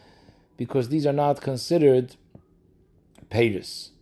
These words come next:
Peiros typically gro-, uh, refer to something that grows from the ground.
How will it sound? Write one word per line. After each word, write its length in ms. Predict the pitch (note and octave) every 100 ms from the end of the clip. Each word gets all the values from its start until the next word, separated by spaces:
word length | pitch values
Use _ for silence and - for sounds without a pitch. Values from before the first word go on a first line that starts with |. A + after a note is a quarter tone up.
| _ _ _ _ _ _ _ _ - - -
Peiros 340 | C#3+ D3 -
typically 380 | D3 C#3 C3+ B2+
gro-, 180 | B2+ B2+
uh, 420 | B2+ A#2+ A#2 A#2+
refer 320 | A2+ - C#3
to 120 | B2
something 520 | G#2+ C3 C3 B2 A2+ A2
that 220 | G#2+ G#2
grows 420 | C3 B2+ A#2+ A2
from 180 | - G#2+
the 80 | G2+
ground. 460 | G2 F2+ - -